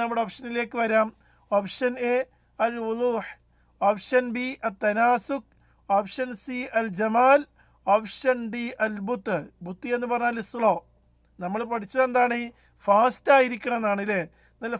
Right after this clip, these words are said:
ഫാസ്റ്റ് എന്നുള്ളത് എന്താണ്? അതിൻ്റെ ഒരു ഷുറൂത്തിൽപ്പെട്ടതാണ്. പക്ഷെ ഇവിടെ അതിൻ്റെ നേരെ ഓപ്പോസിറ്റാണ് ഓപ്ഷൻ ഡി കൊടുത്തിരിക്കുന്നത്. അപ്പോൾ അൽ ബുത്ഉ ലൈസ മിനൽ മഖ്ദറത്തിൽ ഖത്തി നുസ്ഖിൽ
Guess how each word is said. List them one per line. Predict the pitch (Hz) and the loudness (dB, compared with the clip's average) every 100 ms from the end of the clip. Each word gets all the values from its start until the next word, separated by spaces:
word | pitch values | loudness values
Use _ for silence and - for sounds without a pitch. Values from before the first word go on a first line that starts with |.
| - | -2
ഫാസ്റ്റ് | 226 262 - 311 302 | 2 2 0 -2 -2
എന്നുള്ളത് | 262 247 247 | 0 0 0
എന്താണ്? | 233 226 226 | 2 0 0
അതിൻ്റെ | 220 220 254 277 - _ - | -4 -2 2 2 -2 _ -6
ഒരു | 240 247 | -4 -4
ഷുറൂത്തിൽപ്പെട്ടതാണ്. | - 240 269 226 285 247 202 220 196 175 151 - _ _ | -6 -6 -6 -6 -6 -4 -4 0 0 0 -6 -18 _ _
പക്ഷെ | 208 214 | -6 -4
ഇവിടെ | 240 247 240 | 0 4 4
അതിൻ്റെ | 240 254 240 | 2 -2 0
നേരെ | 240 240 233 | 0 2 0
ഓപ്പോസിറ്റാണ് | 233 269 254 262 226 247 240 | 0 -2 -2 -4 -2 -2 -2
ഓപ്ഷൻ | 214 240 220 | -4 -8 -8
ഡി | 226 240 | -8 -6
കൊടുത്തിരിക്കുന്നത്. | 240 208 220 202 220 190 170 160 _ _ 180 | -6 -6 -10 -12 -10 -8 -8 -10 _ _ -8
അപ്പോൾ | 185 233 247 285 - _ _ - | -6 0 4 2 2 _ _ 0
അൽ | 247 254 240 | 0 0 -4
ബുത്ഉ | 285 - 269 233 240 233 _ _ 220 | -4 -4 -6 -6 -8 -10 _ _ -4
ലൈസ | 247 311 - 302 | -2 -2 -4 -4
മിനൽ | 269 247 240 214 | -2 -4 -2 -2
മഖ്ദറത്തിൽ | 208 - 233 226 226 226 214 | -2 -4 -6 -6 -6 -10 -8
ഖത്തി | 220 202 - 233 220 | -6 -8 -8 -10 -8
നുസ്ഖിൽ | 208 233 262 | -8 -8 -8